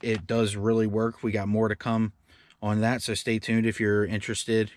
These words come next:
Go ahead and subscribe now if you're interested in, uh, videos on the adaptive cruise control and lane keep systems.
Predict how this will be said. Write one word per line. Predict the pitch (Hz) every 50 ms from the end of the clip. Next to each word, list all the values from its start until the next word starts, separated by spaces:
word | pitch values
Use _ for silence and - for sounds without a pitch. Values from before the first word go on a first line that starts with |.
| -
Go | - 120
ahead | 120
and | 120 113
subscribe | - 127 107 - - 147 135 143 151
now | 156 139 131 127 131 165 165
if | 147 123 - -
you're | 156 127 123
interested | 127 127 - 143 131 - - 127 120
in, | 123 120 113 110 107 - - - - - - - _ -
uh, | 107 107 104
videos | 98 113 113 113 113 113 104
on | 113 107 104
the | 104 104
adaptive | 104 101 113 110 - - 98 -
cruise | - 131 123 110 -
control | 117 101 - 117 107 107
and | 101 104
lane | 110 113 107
keep | - - 104 101
systems. | - 113 104 - - 123 139 - -